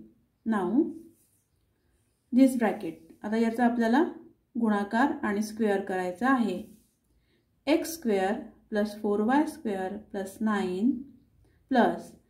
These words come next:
आता या तीन पदांचा गुणाकार, दोन गुणिले वजा दोन, वजा चार एक्स वाय मायनस फोर एक्स वाय प्लस तीन दुने सहा, सहा दुने बारा, वजा बारा वाय,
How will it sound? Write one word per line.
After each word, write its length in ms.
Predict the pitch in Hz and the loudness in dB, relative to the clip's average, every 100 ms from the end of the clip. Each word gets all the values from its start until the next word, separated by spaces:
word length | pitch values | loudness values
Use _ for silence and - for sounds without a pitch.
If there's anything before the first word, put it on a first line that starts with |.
| _ _ | _ _
आता 320 | 233 240 294 359 - - 240 | -4 2 4 4 0 -6 -2
या 120 | 247 247 | 0 6
तीन 180 | 269 269 | 6 6
पदांचा 460 | 247 208 196 208 285 | 2 0 -2 0 4
गुणाकार, 460 | 339 311 240 185 180 214 - _ _ _ _ _ _ _ _ _ _ _ _ _ - | 6 6 4 -2 -8 -14 -20 _ _ _ _ _ _ _ _ _ _ _ _ _ -4
दोन 380 | 226 254 294 339 - - - _ _ | 4 6 8 6 2 -6 -18 _ _
गुणिले 300 | 240 233 240 | 0 4 6
वजा 340 | 311 349 302 247 | 8 6 6 4
दोन, 200 | 214 190 220 | 2 0 0
वजा 280 | 247 277 285 285 | 2 4 4 4
चार 280 | 285 320 277 | 2 2 2
एक्स 260 | 254 - | -2 -2
वाय 280 | 214 196 180 - _ _ _ _ _ | -4 -4 -4 -10 _ _ _ _ _
मायनस 540 | 226 220 226 302 349 - | -2 2 6 6 6 2
फोर 200 | 277 240 | 0 2
एक्स 300 | 185 - - | 0 -4 -8
वाय 320 | 196 185 202 285 - _ _ | -6 -4 -4 -6 -12 _ _
प्लस 520 | 247 226 196 262 - - - _ _ _ _ _ _ _ _ | 2 4 4 2 -2 -8 -18 _ _ _ _ _ _ _ _
तीन 200 | 262 269 | 6 8
दुने 260 | 277 285 302 | 10 8 8
सहा, 300 | 294 294 302 | 8 8 8
सहा 260 | 294 254 | 4 2
दुने 300 | 247 262 277 | 2 4 6
बारा, 400 | 311 302 233 190 - - _ _ _ - | 6 6 6 2 -6 -16 _ _ _ -2
वजा 380 | 240 254 285 302 | 2 4 6 6
बारा 360 | 254 196 196 220 | 6 4 2 4
वाय, 240 | 254 190 | 4 4